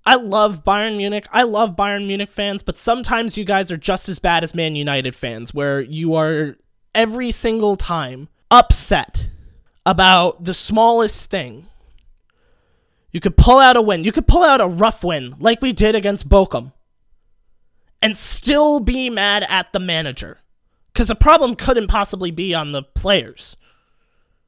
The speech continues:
Right? I love Alphonso Davies, and I'm just gonna say this for this example,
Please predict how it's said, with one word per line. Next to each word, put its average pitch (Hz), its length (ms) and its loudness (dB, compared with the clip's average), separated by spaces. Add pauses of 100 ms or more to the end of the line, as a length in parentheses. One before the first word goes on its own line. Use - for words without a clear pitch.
(560)
Right? 240 220 6
I 320 140 8
love 226 240 4
Alphonso 226 500 4
Davies, 214 480 0
and 185 180 -4
I'm 202 140 -2
just 196 180 -8
gonna 202 140 -2
say 208 300 0
this 214 180 0
for 208 160 -4
this 196 180 -4
example, 170 480 -6